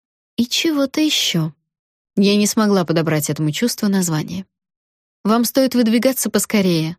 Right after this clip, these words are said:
сказала я. «После нашего зрелищного представления в Сен-Луаре дорога будет кишмя кишеть охотниками за головами. Может, и шоссёры уже назад повернули.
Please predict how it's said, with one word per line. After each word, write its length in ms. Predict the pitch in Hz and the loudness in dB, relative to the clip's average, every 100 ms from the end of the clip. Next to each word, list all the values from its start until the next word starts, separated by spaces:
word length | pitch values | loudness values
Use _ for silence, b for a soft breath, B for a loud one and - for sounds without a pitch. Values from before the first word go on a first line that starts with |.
| - | -10
сказала 440 | - 190 175 170 | -2 0 0 0
я. 240 | 165 165 - _ _ _ _ _ | -2 -4 -8 _ _ _ _ _
«После 220 | 233 240 | -2 2
нашего 380 | 233 220 - 185 | 2 2 2 2
зрелищного 720 | 180 185 196 175 160 - 160 160 | 2 2 2 2 0 -2 -2 -2
представления 680 | 170 - - 165 170 156 151 | -4 -4 -2 0 0 0 -2
в 60 | |
Сен-Луаре 680 | - 160 156 160 240 294 285 | -2 0 0 0 0 0 0
дорога 460 | 240 202 220 269 302 | 2 2 2 0 0
будет 340 | 262 269 269 | 2 0 -2
кишмя 500 | - 247 - 196 220 | 0 0 2 0 0
кишеть 440 | - 226 - 190 185 | -2 -2 0 0 -2
охотниками 560 | 185 185 180 180 175 | 0 -2 -2 0 0
за 100 | 175 | 2
головами. 640 | 175 170 165 165 160 165 _ _ _ _ _ _ - | 0 0 0 -2 -2 -6 _ _ _ _ _ _ -2
Может, 360 | 214 233 254 277 | 2 2 2 0
и 20 | |
шоссёры 640 | - 302 - 208 196 226 | 0 0 0 2 2 2
уже 200 | 262 254 | 2 2
назад 380 | 240 220 196 156 | 2 2 0 0
повернули. 600 | 180 175 170 170 160 165 | 0 2 2 0 -2 -6